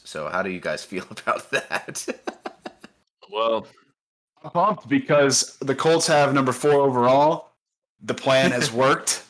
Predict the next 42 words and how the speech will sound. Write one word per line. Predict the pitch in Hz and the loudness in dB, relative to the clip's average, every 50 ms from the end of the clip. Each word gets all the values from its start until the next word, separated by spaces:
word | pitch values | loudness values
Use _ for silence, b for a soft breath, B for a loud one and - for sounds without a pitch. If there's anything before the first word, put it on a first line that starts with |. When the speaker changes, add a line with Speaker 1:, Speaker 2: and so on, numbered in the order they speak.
| _ _ | _ _
Speaker 3:
where | - 120 117 | -4 -2 -2
the | 113 | -2
Texans | 110 - - 127 123 - - 127 123 - - | -2 0 0 0 0 0 -2 -2 -2 -2 0
fell | - 127 120 117 117 | 0 2 2 4 4
out. | 123 135 151 170 - - - - - - - - _ _ _ _ _ _ _ _ _ 110 | 4 4 4 4 2 0 -4 -6 -8 -10 -16 -20 _ _ _ _ _ _ _ _ _ -2
Rick | 113 127 139 139 - | 2 2 2 2 2
won | 135 135 135 135 135 | 2 2 2 4 2
his | 135 127 123 | 2 0 0
play | - - 135 127 127 131 | -2 0 2 4 4 4
that | 123 123 120 | 2 2 0
he | 127 123 | -2 -4
gave | 113 123 120 120 110 107 | -2 0 0 0 0 2
out | 107 113 117 120 117 | 2 2 2 2 0
of | 117 110 - | -2 -6 -6
Texans | - - 113 107 - - 110 107 101 - | -6 -6 -6 -4 -6 -8 -10 -10 -12 -14
plus | - - 117 113 113 - - - - - | -6 -2 -2 -2 -2 -2 -6 -8 -10 -8
one | 113 113 117 117 120 | -4 -2 -2 -2 -2
thirty-five | 120 120 117 110 104 - 113 110 110 107 101 | -2 -2 -2 -2 -2 -2 0 0 0 0 -2
on | 98 98 | -4 -4
the | - 98 | -4 -4
Speaker 2:
Yep. | |
Speaker 3:
money | 104 110 113 123 135 | -4 -4 -4 -2 0
line. | 139 147 156 165 170 185 190 - - _ _ _ _ _ _ _ _ _ _ _ _ - | 0 0 0 0 -2 -4 -8 -10 -16 _ _ _ _ _ _ _ _ _ _ _ _ -6
Uh, | 120 120 120 117 117 117 113 123 | -4 -2 -2 0 0 0 0 2
we | 143 156 165 | 2 2 4
all | 156 156 165 175 | 4 4 4 4
were | 170 151 | 4 4
winners. | 147 175 180 143 107 98 110 | 4 4 2 2 0 0 0
We | 139 156 | 2 2
all | 156 151 151 | 4 4 4
walked | 151 147 147 147 | 4 2 2 2
away | 147 147 | 2 2
winners. | 139 123 117 107 98 92 92 - B B B B | 2 2 2 0 -2 -4 -6 -8 B B B B
And | 135 147 - | -2 -2 0
Chris | - 214 208 165 | 2 2 0 2
Ballard | 143 151 165 165 165 165 160 | 2 2 2 2 2 2 2
did | 151 147 135 | 0 0 0
not | 139 143 147 147 151 | 2 2 2 2 4
rule | 147 147 139 131 | 4 2 4 4
out | 123 123 123 123 - | 4 2 2 0 -2
trading | - 120 113 110 113 104 98 | -2 -2 -2 -2 -4 -6 -8
up | 87 85 - | -8 -10 -12